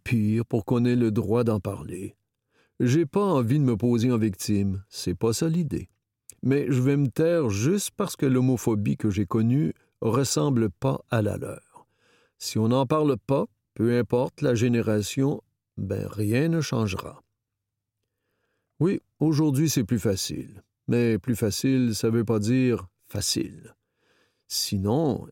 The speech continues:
Interligne et Le Gris n'existeraient plus depuis longtemps. Il y a encore des couples qui n'osent pas se tenir la main de peur de se faire insulter, des jeunes qui se font ramasser à l'école ou chez eux,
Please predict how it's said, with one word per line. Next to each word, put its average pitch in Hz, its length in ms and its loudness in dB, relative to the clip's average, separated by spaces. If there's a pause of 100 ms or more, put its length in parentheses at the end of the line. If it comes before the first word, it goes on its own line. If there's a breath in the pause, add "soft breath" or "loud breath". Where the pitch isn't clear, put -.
Interligne 127 800 2
et 104 100 2
Le 101 160 2
Gris 139 380 2
n'existeraient 104 800 0
plus 127 320 0
depuis 95 320 -2
longtemps. - 440 -4 (760)
Il 135 60 2
y - 20 4
a 143 60 2
encore 156 320 2
des 147 180 2
couples 151 460 -2
qui 117 160 0
n'osent 117 240 0
pas 147 180 0
se - 120 -2
tenir 131 300 2
la 117 180 2
main 131 280 2
de 117 160 2
peur 123 280 2
de 110 120 2
se - 100 -6
faire 113 220 0
insulter, 101 580 -2 (460)
des 113 180 2
jeunes 120 400 2
qui 117 140 -2
se - 80 -4
font 120 180 2
ramasser 123 600 2
à 117 40 2
l'école 127 580 2
ou 107 100 -2
chez 113 360 0
eux, 101 180 -2